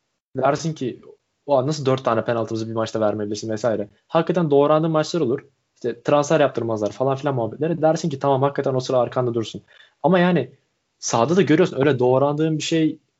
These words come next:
ne bileyim, o takım o kadar kötü oynuyor ki taraftar şey tribü, ben giremiyorum.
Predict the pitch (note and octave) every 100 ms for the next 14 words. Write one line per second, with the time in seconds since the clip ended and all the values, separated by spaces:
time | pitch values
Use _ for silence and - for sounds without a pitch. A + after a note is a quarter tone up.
0 | _ _ B2 F3+ G#3 B2+ - C3+ B2+ B2+
1 | F#3+ D#3+ F3+ G#3 E3+ E3+ E3+ G#3 - C3+
2 | C#3 D3 D#3 D3+ D#3+ D#3 C3+ E3 F3 G3
3 | D#3 G#2+